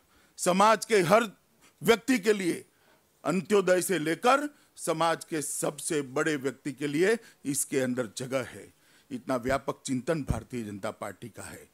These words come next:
और मित्रों, कांग्रेस और भारतीय जनता पार्टी के बीच में,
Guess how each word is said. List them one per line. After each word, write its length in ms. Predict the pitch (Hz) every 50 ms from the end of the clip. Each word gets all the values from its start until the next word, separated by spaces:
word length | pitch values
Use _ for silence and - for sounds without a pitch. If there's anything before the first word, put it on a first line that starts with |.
| _ _ _ _ _ _ _ -
और 120 | 139 156
मित्रों, 420 | 160 151 165 165 139 220 220 233 240 233 214 - _ _ _ _ _ _ _ _
कांग्रेस 420 | 165 165 170 175 180 196 185 -
और 120 | 202 170 151
भारतीय 400 | 131 156 156 160 151 147 175 156
जनता 320 | 139 156 151 143 160 147
पार्टी 380 | - - - 147 147 139 143 151
के 160 | 131 156 151
बीच 280 | 139 131 139 - - 160
में, 220 | 170 156 - 110